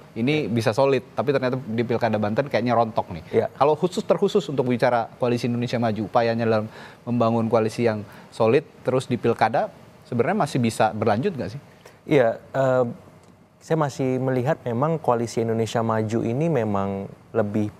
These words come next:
Speaker 2: pas utuhnya di pilpres, bukan di pilkada. Kenapa? Karena kompleksitas di pilkada itu lebih luas, lebih luas. Banyak kearifan politik dan sosial yang harus diakomodasi dan
Speaker 1: Ya.
Speaker 2: itu terbukti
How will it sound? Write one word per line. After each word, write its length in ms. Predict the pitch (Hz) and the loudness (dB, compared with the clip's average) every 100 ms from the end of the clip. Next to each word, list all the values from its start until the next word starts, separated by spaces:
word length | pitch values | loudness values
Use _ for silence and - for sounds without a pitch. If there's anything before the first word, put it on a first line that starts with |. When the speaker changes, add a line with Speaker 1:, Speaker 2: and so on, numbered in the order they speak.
| - - | -20 -2
Speaker 2:
pas 240 | 127 - | -2 -2
utuhnya 560 | 131 117 - 104 127 151 | -4 -4 -2 -2 0 2
di 80 | 117 | 2
pilpres, 720 | 135 131 - 101 92 - - - | 2 2 0 -4 -4 -12 -20 -10
bukan 320 | 110 - 113 | -8 -2 -2
di 80 | 107 | -2
pilkada. 560 | - 98 101 98 92 92 | -2 -2 -2 -2 -4 -4
Kenapa? 320 | 110 117 110 | -2 0 0
Karena 160 | 117 131 | -2 -2
kompleksitas 960 | - 120 120 - 117 - 110 - - | -4 -2 -2 0 -4 -4 -6 -6 -8
di 80 | - | -6
pilkada 400 | 117 117 - 113 | 0 2 2 2
itu 160 | 110 160 | 2 2
lebih 480 | 147 110 110 107 104 | 2 2 0 0 0
luas, 400 | 120 120 101 - | 2 4 2 0
lebih 240 | 113 107 110 | -2 0 2
luas. 320 | 117 113 107 | 2 2 0
Banyak 320 | - 117 131 | 0 0 0
kearifan 640 | - 110 117 - 113 117 - - - - | 0 0 0 0 0 -2 -8 -16 -8 2
politik 400 | 117 117 - - | 2 2 -2 0
dan 160 | 113 | 0
sosial 400 | 110 117 - 135 | 0 -2 0 2
yang 160 | 127 110 | 2 -2
harus 240 | 107 113 | -2 -4
diakomodasi 720 | - 107 - 107 104 101 101 139 | -2 -4 -2 -2 -2 -2 -2 2
dan 140 | 113 | 4
Speaker 1:
Ya. 60 | 110 | 2
Speaker 2:
itu 160 | 110 151 | 0 0
terbukti 560 | - 120 110 - 156 | 2 2 0 0 -2